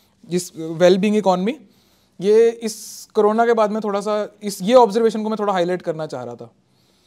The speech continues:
कि अब थोड़ा सा लोग ईजी गोइंग हुए हैं पहले के मुकाबले। पहले ज़्यादा वो होता था, अब, अब people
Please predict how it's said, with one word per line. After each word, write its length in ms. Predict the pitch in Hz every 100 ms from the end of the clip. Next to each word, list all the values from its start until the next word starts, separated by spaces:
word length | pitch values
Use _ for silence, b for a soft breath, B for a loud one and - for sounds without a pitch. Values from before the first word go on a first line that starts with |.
| _ -
कि 80 | 196
अब 100 | 196
थोड़ा 160 | 208 214
सा 120 | 226
लोग 240 | 208 202 202
ईजी 260 | 190 180
गोइंग 260 | 180 190 214
हुए 260 | 160 170
हैं 220 | 185 175 151
पहले 280 | 160 160
के 80 | 143
मुकाबले। 420 | 139 131 117 117 113 _ _ _ _ _ -
पहले 200 | 165 180
ज़्यादा 280 | 185 165 185
वो 160 | 170
होता 200 | 165 143
था, 120 | 135 147
अब, 120 | 151
अब 160 | 170 170
people 280 | 180 185